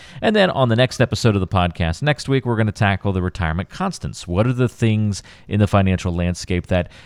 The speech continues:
really impact us all the same, and how do we plan for those and incorporate those things into our financial plan? So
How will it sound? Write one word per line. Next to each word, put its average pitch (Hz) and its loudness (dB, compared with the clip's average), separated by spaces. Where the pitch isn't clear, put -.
really 208 2
impact 123 0
us - 2
all 98 0
the 92 0
same, 85 -4
and 95 0
how 90 0
do 92 2
we 90 -2
plan 78 -6
for 92 -2
those 110 -2
and 87 -4
incorporate 85 -4
those 208 -2
things 69 -6
into 104 0
our 76 0
financial 76 -4
plan? 76 -8
So 95 2